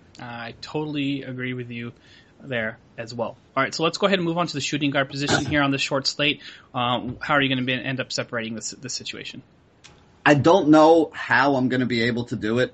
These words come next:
Speaker 2: but to me, I think James Harden is actually the best play that we have on the slate.
Speaker 1: You just, I don't
Speaker 2: Um,
Speaker 1: know if you can squeeze both. That's the, the issue that
Speaker 2: Yes,
Speaker 1: you have.
Speaker 2: that's, well, that's what I was gonna say is, you know, I haven't, obviously it's two days away, this one, so I haven't started building rosters for this.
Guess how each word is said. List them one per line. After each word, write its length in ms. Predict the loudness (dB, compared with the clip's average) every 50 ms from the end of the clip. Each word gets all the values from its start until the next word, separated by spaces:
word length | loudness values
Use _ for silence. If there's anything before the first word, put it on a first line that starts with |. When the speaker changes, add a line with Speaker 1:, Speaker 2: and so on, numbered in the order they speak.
| -6 -4
Speaker 2:
but 280 | 0 0 0 0 -4 _ _ -14
to 140 | -4 -2 0
me, 320 | 2 4 6 6 6 6
I 120 | 6 4 0
think 260 | 0 -2 -4 -4 -2
James 260 | -2 -2 -2 -2 -2
Harden 380 | -4 -2 0 0 0 0 -2 -4
is 140 | -4 -2 0
actually 400 | 0 0 0 -2 -2 -4 -4 -4
the 240 | -4 -2 -2 -2
best 320 | 0 0 0 -2 -2 -4 -10
play 260 | -4 0 0 0 2
that 160 | 0 -2 -2
we 120 | -2 -6 -2
have 220 | 0 -2 0 0
on 140 | -2 -4 -4
the 60 | -6
slate. 400 | -8 -6 -4 -2 -2 -2 -2 -4 _ _ _ _ -20
Speaker 1:
You 80 | -14
just, 280 | -12 -10 -8 -6 -2 0
I 140 | 0 0 2
don't 140 | 2 0 0
Speaker 2:
Um, 60 | 0
Speaker 1:
know 100 | -2 -4
if 100 | -4 -6
you 60 | -8
can 100 | -10 -10
squeeze 360 | -12 -10 -10 -8 -8 -8 -8
both. 340 | -6 -6 -6 -6 -6 -10 -8
That's 200 | -10 -10 -8 -8
the, 140 | -8 -8 -8
the 200 | -8 -6 -4 -2
issue 100 | 0 4
that 40 | 6
Speaker 2:
Yes, 220 | 6 6 6 4
Speaker 1:
you 60 | 2
have. 80 | 0 2
Speaker 2:
that's, 240 | 4 4 4 2 -2
well, 140 | 2 4
that's 180 | 6 6 4 4
what 80 | 2 2
I 40 |
was 120 | 2 2 0
gonna 100 | -2 -2
say 220 | 0 0 -2 -2
is, 100 | -2 -4
you 60 | -4
know, 80 | -4 0
I 80 | 0 0
haven't, 380 | 2 2 0 2 0 -4 -4 -2
obviously 400 | -2 -2 0 0 -2 -2 -2 -4
it's 140 | -4 -6 -4
two 160 | 0 0 2
days 240 | 2 2 0 0 -2
away, 260 | -4 -2 0 0 0
this 240 | -2 -4 -6 -6 -6
one, 180 | -6 -4 -4
so 140 | -4 -4 -2
I 80 | -2 -2
haven't 300 | 0 0 -2 -4 -4 -8
started 400 | -10 -6 -4 -4 -2 -4 -4 -6
building 300 | -8 -8 -6 -6 -4 -4
rosters 420 | -2 -2 -4 -4 -6 -8 -10 -8
for 120 | -6 -4 -2
this. 320 | -2 -2 -2 -4 -8 -20